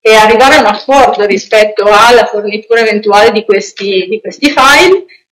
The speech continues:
eh, un accordo commerciale, quindi a pagamento, nel senso, quindi anche, anche questi contenuti che non erano stati pensati per la pubblicazione sono stati messi a disposizione a pagamento, e il trasferimento dei file, la criptatura secondo, diciamo, quello che si era stato, gli accordi presi nel, ne-, negli accordi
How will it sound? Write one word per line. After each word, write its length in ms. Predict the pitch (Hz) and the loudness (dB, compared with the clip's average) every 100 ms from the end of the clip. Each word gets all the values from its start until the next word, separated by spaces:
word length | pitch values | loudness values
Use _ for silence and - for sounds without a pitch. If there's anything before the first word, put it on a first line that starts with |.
| _ 247 | _ -2
eh, 380 | 214 196 190 190 | 0 2 2 0
un 120 | 254 | -4
accordo 580 | 214 233 226 226 214 - | -2 0 2 2 2 -2
commerciale, 640 | 240 220 - 226 220 - 202 | -6 -4 -2 0 0 0 -4
quindi 260 | 233 220 | -4 -2
a 60 | 202 | -4
pagamento, 600 | 202 196 214 202 214 202 | -4 -2 -2 -2 -4 -8
nel 200 | 202 196 | -12 -14
senso, 400 | 208 196 202 190 | -14 -8 -4 -4
quindi 260 | 208 208 | -4 -2
anche, 300 | 190 208 226 233 | -2 0 -2 0
anche 300 | 277 269 247 | 0 0 0
questi 320 | 269 - 254 | 0 -2 -2
contenuti 560 | 240 240 247 269 269 | 0 2 2 2 2
che 100 | 254 | 0
non 160 | 220 220 | 0 0
erano 300 | 226 214 214 | 0 0 -2
stati 320 | - 233 226 | 0 -2 0
pensati 580 | 208 208 - 247 240 220 | 0 0 0 0 0 0
per 160 | 208 190 | -2 0
la 120 | 202 | -2
pubblicazione 1000 | 214 202 190 214 214 202 190 208 214 202 | -4 -6 -4 -4 -4 -4 -2 0 0 -2
sono 200 | 202 196 | -8 -6
stati 280 | - 185 202 | -2 -2 -4
messi 220 | 196 - | -8 -6
a 40 | |
disposizione 560 | 202 170 214 190 - 196 | -6 -4 -4 -4 -4 -4
a 40 | |
pagamento, 760 | 196 202 240 240 220 233 339 427 - - - _ _ | -2 -2 0 0 0 0 0 -2 -4 -14 -16 _ _
e 500 | - 240 233 214 - 240 | 0 4 4 2 0 -4
il 120 | 254 | -2
trasferimento 640 | 214 - 214 196 196 220 | -2 0 -2 -2 -4 -2
dei 180 | 269 285 | 0 2
file, 200 | 285 220 | 2 2
la 100 | 196 | 2
criptatura 800 | - 220 - 208 - 269 262 247 | 0 -2 -2 -2 -2 0 2 2
secondo, 600 | 202 208 214 208 202 196 | -2 -2 -2 0 2 2
diciamo, 400 | 196 - 202 202 | 0 -2 -4 0
quello 260 | 220 208 | 0 0
che 100 | 208 | -4
si 120 | 196 | -2
era 120 | 214 208 | -2 -2
stato, 200 | - 190 | -6 -6
gli 460 | 202 202 190 202 | -2 2 2 2
accordi 400 | 202 233 226 214 | 0 0 0 0
presi 360 | 220 214 208 208 | 2 2 2 2
nel, 360 | 208 196 196 | 0 -2 -4
ne-, 1800 | 196 196 208 - _ _ _ _ _ _ _ _ - 233 214 - 208 175 | -6 -8 -10 -14 _ _ _ _ _ _ _ _ -2 -2 -2 -6 -8 -6
negli 240 | 233 220 | -4 0
accordi 420 | 202 202 196 190 | 0 0 0 0